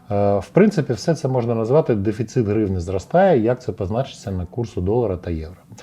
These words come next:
Ну, коли ми говоримо про дефіцит гривні, то зазвичай от громадяни, і вже, е, коли я писав, е, попередні статті на Мінфіні,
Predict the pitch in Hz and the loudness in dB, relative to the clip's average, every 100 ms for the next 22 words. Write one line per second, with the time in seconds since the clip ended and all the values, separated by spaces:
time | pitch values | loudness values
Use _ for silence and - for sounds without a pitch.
0 | - - - 185 196 139 160 151 117 131 | -18 -16 2 2 4 2 4 4 4 4
1 | 139 120 113 123 117 104 117 131 107 151 | 4 4 2 2 2 0 -2 -2 2 4
2 | 214 170 117 123 120 113 110 110 113 - | 4 4 4 4 4 4 2 0 0 4
3 | 170 170 123 101 101 110 110 143 170 117 | 6 6 4 2 0 0 2 2 4 2
4 | 101 98 113 104 95 95 101 95 110 104 | 0 -2 0 0 0 0 0 0 0 0
5 | 92 95 - 92 - 98 95 95 92 92 | -2 -4 -2 -2 -2 0 2 0 -2 -4
6 | 101 98 92 92 - 92 98 92 98 113 | 0 0 0 -4 -8 -8 -6 -6 -6 -6
7 | 220 220 | -2 0